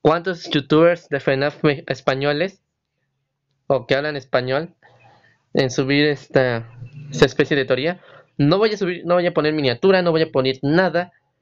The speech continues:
Eh, serán las puras reacciones con lo, con el capítulo, bueno, más o menos dos y tre-, uno, dos y tres. Pero vamos a ver también, este, la escena del, del final de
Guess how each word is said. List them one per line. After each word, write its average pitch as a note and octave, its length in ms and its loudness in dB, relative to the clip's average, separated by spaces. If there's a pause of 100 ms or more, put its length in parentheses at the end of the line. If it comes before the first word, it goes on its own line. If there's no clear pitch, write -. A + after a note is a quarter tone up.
(320)
Eh, D3 120 0
serán D#3 440 0
las D#3 160 0
puras E3+ 280 2
reacciones E3 600 -4 (920)
con C#3 260 2
lo, B2+ 200 0 (180)
con C3+ 120 4
el C3 100 2
capítulo, C#3+ 680 0 (100)
bueno, C3+ 360 0
más C#3 160 -4
o E3 40 0
menos D#3 300 -4 (800)
dos D#3 300 2
y D3+ 100 -12
tre-, - 200 -6 (680)
uno, F3 400 4
dos E3 320 0
y C#3+ 60 -10
tres. F#3+ 380 -2 (380)
Pero F3+ 200 4
vamos F3+ 240 0
a F3 80 0
ver E3+ 180 0
también, E3+ 400 2
este, D#3+ 300 -2
la B2 80 2
escena D#3 420 0
del, A#2+ 460 0 (1000)
del C3+ 240 0
final C#3 380 -2
de C3+ 360 -4